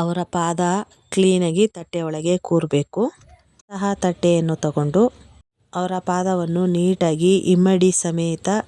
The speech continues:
ಕಾಲನ್ನು ತೊಳೆಯಿರಿ. ಸುಮ್ನೆ ಪ-, ಕಾಲಿನ ಮುಂಭಾಗ ನೆನೆಯೋ ಹಾಗೆ ತೊಳೆಯೋದಲ್ಲ, ಪೂರ್ತಿ ಇಮ್ಮಡಿ ನೆನಿಬೇಕು. ಅನಂತರ ಆ ಪಾದಗಳಿಗೆ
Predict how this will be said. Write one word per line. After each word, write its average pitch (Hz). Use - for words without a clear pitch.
ಕಾಲನ್ನು 170
ತೊಳೆಯಿರಿ. 151
ಸುಮ್ನೆ 214
ಪ-, 185
ಕಾಲಿನ 190
ಮುಂಭಾಗ 180
ನೆನೆಯೋ 170
ಹಾಗೆ 165
ತೊಳೆಯೋದಲ್ಲ, 156
ಪೂರ್ತಿ 240
ಇಮ್ಮಡಿ 196
ನೆನಿಬೇಕು. 175
ಅನಂತರ 202
ಆ -
ಪಾದಗಳಿಗೆ 175